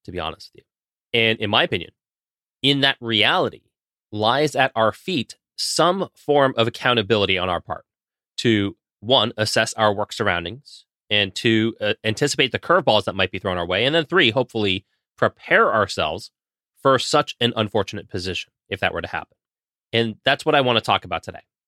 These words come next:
is not only how do we navigate volatile markets like photojournalism, but how do we anticipate? How do we pivot? How do we manage the emotions of being let go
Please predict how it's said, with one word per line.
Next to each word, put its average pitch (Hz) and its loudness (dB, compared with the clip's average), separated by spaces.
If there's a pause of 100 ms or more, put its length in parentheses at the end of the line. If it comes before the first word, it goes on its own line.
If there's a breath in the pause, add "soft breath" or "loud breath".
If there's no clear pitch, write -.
(140)
is 104 2
not 127 0
only 113 -2 (400)
how 143 0
do 143 0
we 131 2
navigate 110 -2 (100)
volatile 104 0
markets 95 -2
like 98 0
photojournalism, 101 -2 (180)
but 110 2
how - -2
do 107 -2
we 98 -4
anticipate? 107 -4 (540)
How 98 0
do 95 -4
we 95 -6
pivot? 151 -2
How - -2
do 123 -2
we 123 0
manage 117 0 (260)
the 113 -2
emotions 123 0
of 107 -6
being 123 2
let 110 -2
go 92 -2